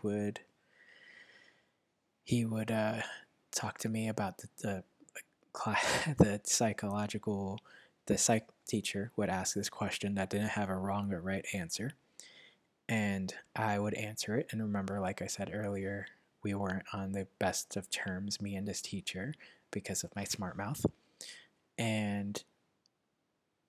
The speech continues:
and I would somehow be able to get the wrong answer. It was this thought experiment about keeping three people alive, I believe. One was a drug dealer, one was a, <sighs> I don't know what the other two were,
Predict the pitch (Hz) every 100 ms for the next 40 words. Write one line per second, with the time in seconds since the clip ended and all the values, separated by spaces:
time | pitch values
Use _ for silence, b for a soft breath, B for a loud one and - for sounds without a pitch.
0 | _ 110 110 113 - - 110 110 104 -
1 | 104 - 107 107 104 104 104 104 - 104
2 | 98 95 95 95 92 - - - 104 104
3 | - - - 104 101 180 - - 196 190
4 | 190 185 208 - 95 - _ _ _ _
5 | _ - - 113 104 104 101 95 95 -
6 | _ 110 101 101 107 101 98 95 92 95
7 | 95 95 95 92 92 95 - - _ _
8 | _ _ _ _ _ - - - 110 95
9 | 87 95 101 95 85 98 95 95 92 90
10 | 101 90 82 - - - B B B B
11 | B B B _ - - - - - -
12 | - 104 87 104 104 - 104 104 98 -
13 | 113 101 98